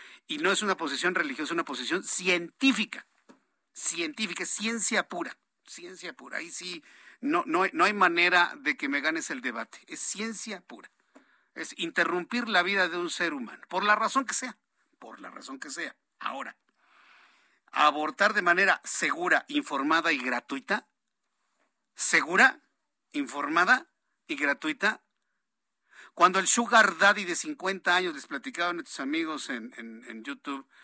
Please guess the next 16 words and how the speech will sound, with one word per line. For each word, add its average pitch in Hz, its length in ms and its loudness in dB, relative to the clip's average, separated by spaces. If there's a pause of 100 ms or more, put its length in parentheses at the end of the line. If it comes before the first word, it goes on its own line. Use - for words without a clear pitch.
(200)
cuando 151 220 0
el 151 60 -4
sugar 208 440 2
daddy 170 400 6
de 135 100 -16
cincuenta, 151 480 -6
cincuenta 131 480 -6
y 123 60 -6
seis, 151 320 -8
sesenta 147 560 -4
años 143 340 -6 (260)
embaraza 156 680 2
a 156 220 -2
su 139 280 -8 (320)
sugar 190 540 4
babe 175 400 2